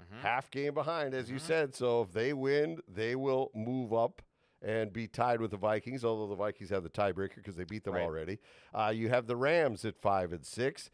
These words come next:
Speaker 1: Yeah.
Speaker 2: You have New Orleans at five and six.
Speaker 1: Yep.
Speaker 2: And if you want, you can throw in Tampa Bay at four and seven.
Speaker 1: Uh, it's still alive. I mean,
Speaker 2: Yes.
Speaker 1: the season's
Speaker 2: Oh,
Speaker 1: far
Speaker 2: yeah,
Speaker 1: from over.
Speaker 2: absolutely.
Speaker 1: Two games back of the Lions in the division. Uh, I think, I think tonight's loss, Jim, in all honesty, even though we have,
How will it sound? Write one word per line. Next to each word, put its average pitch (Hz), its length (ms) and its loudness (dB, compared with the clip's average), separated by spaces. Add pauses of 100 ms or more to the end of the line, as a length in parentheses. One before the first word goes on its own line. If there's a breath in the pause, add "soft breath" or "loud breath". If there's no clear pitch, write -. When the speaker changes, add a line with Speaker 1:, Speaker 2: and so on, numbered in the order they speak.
Speaker 1:
Yeah. 104 180 -6
Speaker 2:
You 117 120 2
have 131 180 6
New 147 120 4
Orleans 180 460 4
at 107 140 -2
five 98 340 4
and 87 160 -6
six. - 400 -4
Speaker 1:
Yep. 113 180 -4 (140 soft breath)
Speaker 2:
And 110 160 4
if 110 120 0
you 113 120 0
want, 185 420 2
you 131 100 -2
can 135 180 -4
throw 139 240 2
in 139 120 2
Tampa 135 320 0
Bay 151 220 0
at 147 100 0
four 151 280 2
and 143 100 -6
seven. 202 400 -4
Speaker 1:
Uh, 104 60 -10
it's 101 120 -10
still 131 200 -6
alive. 117 520 -4 (140)
I 101 40 -14
mean, 104 140 -12
Speaker 2:
Yes. 269 240 -2
Speaker 1:
the 135 60 -10
season's 226 140 0
Speaker 2:
Oh, - 60 4
Speaker 1:
far 123 80 0
Speaker 2:
yeah, 139 120 0
Speaker 1:
from 98 120 -4
over. 117 100 -2
Speaker 2:
absolutely. 120 460 -6 (200)
Speaker 1:
Two 220 180 -10
games 190 280 -6
back 160 240 -2
of 147 40 -10
the 135 60 -8
Lions 135 380 -6
in 127 80 -10
the 120 80 -12
division. 127 500 -8
Uh, 117 240 -4
I 135 100 -2
think, 160 240 -8
I 139 100 -4
think 170 180 -10
tonight's 139 360 -8
loss, 110 440 -6 (100)
Jim, 139 280 -8
in 113 60 -12
all 120 180 -4
honesty, 113 320 -12
even 131 180 -14
though 123 80 -6
we 117 180 -10
have, 110 360 -4